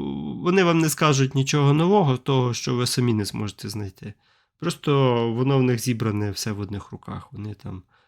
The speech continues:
і по одному напрямку. І вони можуть вам відповісти на ваші запитання,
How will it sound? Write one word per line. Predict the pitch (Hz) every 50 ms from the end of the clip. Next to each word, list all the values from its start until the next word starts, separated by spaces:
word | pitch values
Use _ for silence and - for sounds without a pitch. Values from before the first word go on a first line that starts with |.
| _ _ _
і | 135 131
по | 139 123
одному | 113 113 110 113 107 104 104
напрямку. | 101 98 98 95 - - 107 107 104 - _ _ _ _ _ _ _ _ _ _ _ _ _ _ _ _ _ _
І | 117
вони | 113 113 117 127 127
можуть | 117 113 120 120 110 107 - -
вам | 110 107 107 104
відповісти | 107 - - - 113 101 95 - - - 110
на | 101 101 101
ваші | 107 107 101 - - 117
запитання, | 107 110 110 - - 113 - - 113 113 113 107 101 98 92 95